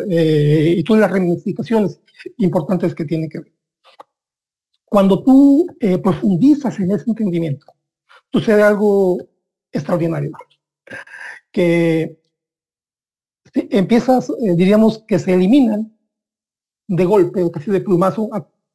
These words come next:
revelación a revelación, eh, toneladas de pensamiento supersticioso. ¿Ok?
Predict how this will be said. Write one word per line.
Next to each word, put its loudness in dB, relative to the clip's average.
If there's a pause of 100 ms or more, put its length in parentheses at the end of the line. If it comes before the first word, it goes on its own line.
(140)
revelación 0
a 0
revelación, -2 (960)
eh, -2 (600)
toneladas 2
de -2
pensamiento -4
supersticioso. -8 (1160)
¿Ok? -10